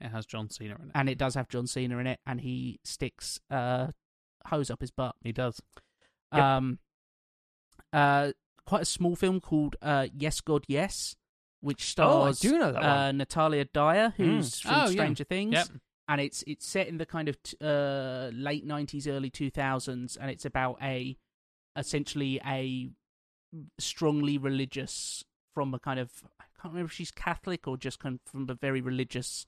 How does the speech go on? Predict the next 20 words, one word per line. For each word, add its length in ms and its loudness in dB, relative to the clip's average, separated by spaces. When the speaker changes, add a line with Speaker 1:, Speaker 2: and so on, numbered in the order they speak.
Speaker 3:
I, 140 2
very 300 6
Christian 460 -2
is 80 -6
what 100 0
I 40 0
would 60 6
Speaker 2:
Yes, 100 8
Speaker 3:
say 60 4
would 160 2
be 60 0
the 60 -2
Speaker 2:
extremely 400 8
Speaker 3:
broad 100 10
Speaker 2:
Christian. 240 6
Speaker 3:
coverage. 220 2
Speaker 1:
Yeah. 180 2
Speaker 3:
Yeah. 180 0
Speaker 1:
Yeah. 120 4
Speaker 2:
Uh, 600 2